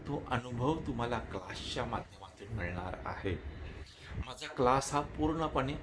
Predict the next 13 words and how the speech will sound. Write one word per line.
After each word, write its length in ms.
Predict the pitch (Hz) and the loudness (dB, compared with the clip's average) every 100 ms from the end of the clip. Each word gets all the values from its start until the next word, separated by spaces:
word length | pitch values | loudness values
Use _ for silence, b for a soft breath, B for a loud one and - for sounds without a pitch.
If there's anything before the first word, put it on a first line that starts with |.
| - | 4
ऑफलाईन 580 | 110 - 120 107 117 127 - | 4 4 2 2 2 -2 -4
असणार 400 | - 98 95 92 | -4 0 2 2
आहे. 300 | 87 98 87 - - - - - - - - - | 2 0 -2 -4 -14 -20 -18 -16 -18 -18 -12 -8
शाळेचा 540 | - - 98 98 - 110 | -6 -4 -4 -6 -6 -4
वर्ग 320 | 95 90 92 | -2 0 -2
घेतला 340 | 92 92 98 | -2 -2 -2
जातो 260 | 104 104 - | 0 -2 -2
आणि 200 | 123 113 | -6 -4
त्याच्यामध्ये 600 | - - 127 123 110 120 135 B B B - | 0 0 0 -2 -2 0 0 B B B -4
सगळ्या 320 | - 95 101 | -2 2 2
विद्यार्थ्यांना 640 | 95 92 82 101 101 107 - - - - - | 2 0 0 0 0 -4 -4 -12 -18 -10 -4
शिकवलं 420 | - - 95 95 | -4 -4 -6 -6
जातं. 340 | 87 85 - | -8 -6 -2